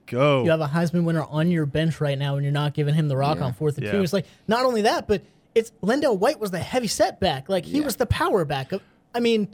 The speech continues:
Speaker 1: Ray
Speaker 2: that's kind of
Speaker 1: Maluga.
Speaker 2: what you expect on fourth and two. So
Speaker 1: Can
Speaker 2: I
Speaker 1: we say, like, maybe the best N F L career out of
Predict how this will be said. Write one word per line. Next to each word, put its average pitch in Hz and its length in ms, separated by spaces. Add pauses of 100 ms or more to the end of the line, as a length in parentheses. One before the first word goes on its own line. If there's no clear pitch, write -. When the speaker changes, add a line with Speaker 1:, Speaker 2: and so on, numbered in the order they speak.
Speaker 1:
Ray 143 220
Speaker 2:
that's 151 160
kind 135 200
of 156 80
Speaker 1:
Maluga. - 140
Speaker 2:
what 160 80
you 220 140
expect - 500
on 170 180
fourth 156 280
and 139 120
two. 143 160
So 160 120
Speaker 1:
Can 180 100
Speaker 2:
I - 20
Speaker 1:
we 247 80
say, 254 220
like, 254 160
maybe 151 300
the 202 120
best 135 320
N 147 120
F 165 160
L 139 100
career 170 400
out 123 200
of 147 140